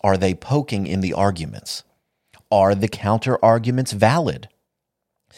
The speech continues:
This is all extremely important if one is to gain a more complete understanding. As the scientific method dictates, it's crucial that your information be challenged.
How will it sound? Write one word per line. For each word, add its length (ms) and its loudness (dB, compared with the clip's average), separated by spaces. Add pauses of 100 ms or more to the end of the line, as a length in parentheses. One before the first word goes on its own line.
(160)
This 180 0
is 120 2
all 200 6
extremely 560 -2
important 540 -4
if 180 -2
one 220 2
is 180 0
to 300 0 (440)
gain 380 4
a 80 0
more 240 2
complete 580 -4
understanding. 840 -2 (960)
As 180 2
the 120 0
scientific 720 2
method 460 2
dictates, 640 -2 (400)
it's 220 -4
crucial 600 -2
that 220 2
your 160 0
information 800 0
be 160 -4
challenged. 720 -4